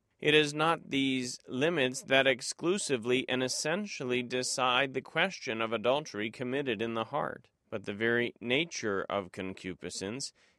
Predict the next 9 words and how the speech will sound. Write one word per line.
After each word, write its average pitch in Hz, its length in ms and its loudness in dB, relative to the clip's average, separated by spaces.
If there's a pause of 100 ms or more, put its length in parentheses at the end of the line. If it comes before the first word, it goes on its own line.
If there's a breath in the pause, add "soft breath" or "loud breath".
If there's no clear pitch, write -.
expressed 170 720 0
in 143 220 -6
this 156 200 -4
case 165 680 -4 (200)
by 123 200 0
a 127 120 4
look, 123 600 -4
that 131 180 6
is, 147 440 2